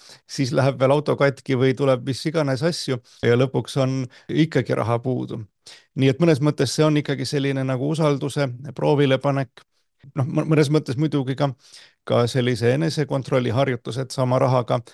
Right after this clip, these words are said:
ümberkäimist ka planeerid, eh, võib-olla paremini kui muidu, et, et sa ikkagi eraldadki sellest mingisuguse, eh, mingisuguse osa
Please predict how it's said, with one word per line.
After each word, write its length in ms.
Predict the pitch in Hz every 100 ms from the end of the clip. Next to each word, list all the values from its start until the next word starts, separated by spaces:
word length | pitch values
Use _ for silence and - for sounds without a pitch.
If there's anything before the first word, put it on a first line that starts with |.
| _ 135
ümberkäimist 680 | 131 131 120 135 127 123 -
ka 140 | 143
planeerid, 540 | 127 131 139 135 120 - 139
eh, 140 | 127 113 - _ _ _
võib-olla 320 | 123 110 127 127
paremini 460 | 143 139 131 131
kui 280 | 123 139 135 135
muidu, 440 | 139 156 160 127
et, 160 | 120 -
et 140 | 117
sa 140 | - 117
ikkagi 380 | 120 123 117 127
eraldadki 460 | 123 120 127 - 117
sellest 320 | 139 127 -
mingisuguse, 640 | 131 113 123 135 131 143 120 - _ - - _ _
eh, 180 | 120 120
mingisuguse 760 | 120 120 123 117 135 131 135
osa 320 | 127 131 143